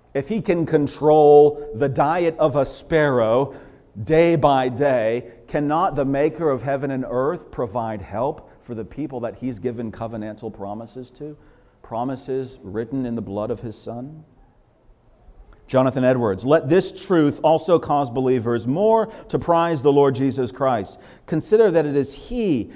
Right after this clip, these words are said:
and He only, who defends you from wrath,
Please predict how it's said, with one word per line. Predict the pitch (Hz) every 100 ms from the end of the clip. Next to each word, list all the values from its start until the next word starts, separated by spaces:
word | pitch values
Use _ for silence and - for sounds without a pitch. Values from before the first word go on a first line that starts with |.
| -
and | 165 160
He | - 220 214 202 -
only, | 233 254 226 147 127 180 - -
who | 202
defends | 160 180 - 233 226 143
you | 147
from | 143 147 135
wrath, | 151 170 127 98 -